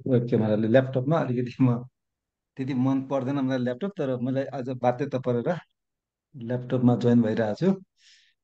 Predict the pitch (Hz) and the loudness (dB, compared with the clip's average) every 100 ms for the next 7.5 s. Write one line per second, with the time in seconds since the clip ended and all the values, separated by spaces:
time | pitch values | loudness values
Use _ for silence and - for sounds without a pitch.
0 | _ _ _ _ _ _ _ _ _ - | _ _ _ _ _ _ _ _ _ -8
1 | 131 135 147 156 170 175 - _ _ _ | 0 2 2 2 0 -4 -12 _ _ _
2 | _ 160 151 156 175 180 180 175 160 185 | _ -2 0 2 0 -2 -6 -2 2 2
3 | - - - _ _ _ _ - 160 165 | 0 -14 -18 _ _ _ _ -4 -2 -2
4 | 175 165 160 151 131 160 170 156 - 151 | -2 -2 -2 -4 -4 -2 0 0 2 2
5 | 151 151 143 143 151 147 143 139 127 - | 2 0 -2 2 2 2 -2 -6 -6 -14
6 | _ _ _ _ _ _ _ _ _ _ | _ _ _ _ _ _ _ _ _ _
7 | - 127 131 - | -10 -8 -8 0